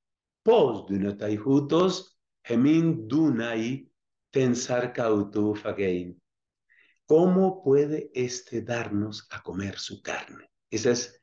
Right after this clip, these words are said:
literalmente la pregunta. Y la pregunta está en esto, en el pos, que aparece también destacado aquí.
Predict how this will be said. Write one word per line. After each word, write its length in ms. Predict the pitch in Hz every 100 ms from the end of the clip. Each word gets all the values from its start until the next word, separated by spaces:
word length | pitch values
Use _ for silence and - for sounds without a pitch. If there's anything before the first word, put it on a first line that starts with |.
| -
literalmente 760 | 107 104 101 101 101 104 110
la 140 | 104 -
pregunta. 500 | 92 90 80 - _ _ _ _ _ - - - -
Y 80 | 151
la 140 | 151
pregunta 460 | 143 135 196 208 202
está 420 | 156 175 175 -
en 260 | 143 135 -
esto, 480 | 170 - - 120 -
en 140 | 120 113
el 220 | 104 98
pos, 760 | - 156 - - - - - _
que 120 | - 104
aparece 380 | 104 101 123
también 260 | 127 107 104
destacado 580 | 123 - 101 107 107 110
aquí. 440 | 104 156 135 -